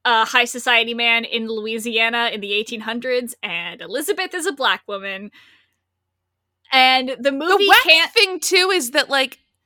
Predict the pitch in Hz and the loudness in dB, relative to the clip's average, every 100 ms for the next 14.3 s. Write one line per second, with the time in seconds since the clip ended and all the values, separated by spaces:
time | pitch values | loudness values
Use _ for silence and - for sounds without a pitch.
0 | _ _ 285 - 320 508 - - 427 - | _ _ 0 0 -4 -4 -4 0 -2 0
1 | 226 269 320 294 - 277 226 233 - 254 | -2 0 -2 -4 -4 -6 -6 -4 -6 -6
2 | 254 233 196 208 269 - 403 453 539 - | -6 -4 -2 0 -2 2 2 2 0 -6
3 | - - - _ _ _ _ _ _ _ | -8 -10 -14 _ _ _ _ _ _ _
4 | _ _ _ _ _ _ 254 233 220 220 | _ _ _ _ _ _ -10 -10 -10 -12
5 | - 254 269 466 - 571 - 370 - 247 | -4 -2 0 0 -2 -6 -4 -4 -4 0
6 | 403 254 165 170 - - _ _ _ _ | 0 0 -4 -10 -16 -18 _ _ _ _
7 | _ _ - 427 440 - - 381 466 523 | _ _ -2 0 0 0 4 4 4 4
8 | 392 - 214 285 320 285 269 185 202 247 | 2 0 -4 -4 2 4 4 2 2 4
9 | 165 - - 196 220 220 254 240 196 233 | 4 -2 -8 -8 0 4 4 2 2 0
10 | - 220 208 202 175 202 127 95 - - | 0 -6 -8 -8 -8 -10 -12 -12 -16 -20
11 | _ _ - 294 392 403 349 277 240 208 | _ _ 2 4 4 2 2 2 2 -2
12 | 208 269 269 285 269 277 302 359 - _ | -4 -6 -4 -2 2 4 4 0 -6 _
13 | - 349 359 392 339 - 262 240 240 208 | -10 -8 -8 -10 -12 -6 -2 -2 -2 -4
14 | 180 185 - | -8 -8 -14